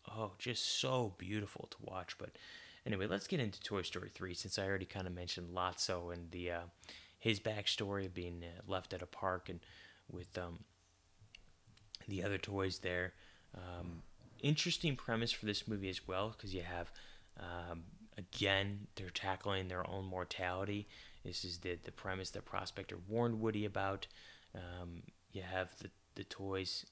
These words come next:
you know, kind of accidentally finding their way to the daycare, being, you know, at this point in Andy's life, he's not playing with toys anymore. So do they,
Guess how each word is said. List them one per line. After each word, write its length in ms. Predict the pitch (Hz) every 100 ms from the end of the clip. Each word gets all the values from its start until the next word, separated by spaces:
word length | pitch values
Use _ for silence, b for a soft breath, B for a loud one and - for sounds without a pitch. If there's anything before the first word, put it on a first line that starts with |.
| -
you 100 | 92
know, 100 | 87
kind 220 | - 104 98
of 100 | 95
accidentally 840 | 95 - 107 98 - 98 95 92 B B B -
finding 320 | 92 95 95
their 140 | 92
way 180 | 90 90
to 160 | 90 87
the 80 | 87
daycare, 720 | 110 107 104 - 101 98 98 B B B B
being, 440 | - 87 85 85 87 - - - - - - - - -
you 140 | - 98
know, 480 | - - - - -
at 100 | 113
this 120 | 131
point 300 | - 123 110
in 140 | 104 101
Andy's 400 | 110 107 101 101
life, 260 | 101 101
he's 160 | 101 95
not 180 | 95 -
playing 240 | 107 95
with 100 | 92
toys 320 | - 101 98
anymore. 360 | 98 95 98 101
So 160 | -
do 140 | 90 90
they, 200 | 90